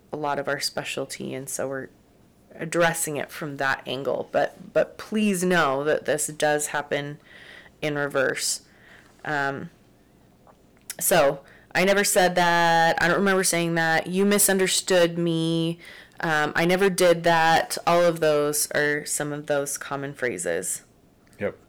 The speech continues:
Speaker 2: Another common one is just to say, "I'm not angry," even though they are.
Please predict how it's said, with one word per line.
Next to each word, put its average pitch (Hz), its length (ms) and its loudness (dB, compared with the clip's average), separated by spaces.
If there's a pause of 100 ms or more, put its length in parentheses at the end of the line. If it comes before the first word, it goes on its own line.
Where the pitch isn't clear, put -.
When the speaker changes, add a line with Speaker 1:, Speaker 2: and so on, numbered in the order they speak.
(100)
Speaker 2:
Another 117 240 0
common 117 320 4
one 110 180 4
is 95 300 -2
just 98 280 -8
to - 60 -8
say, - 180 -4
"I'm 92 120 -4
not 95 240 -4
angry," 110 600 0 (120)
even 110 180 -4
though 101 100 0
they 95 120 4
are. 95 460 4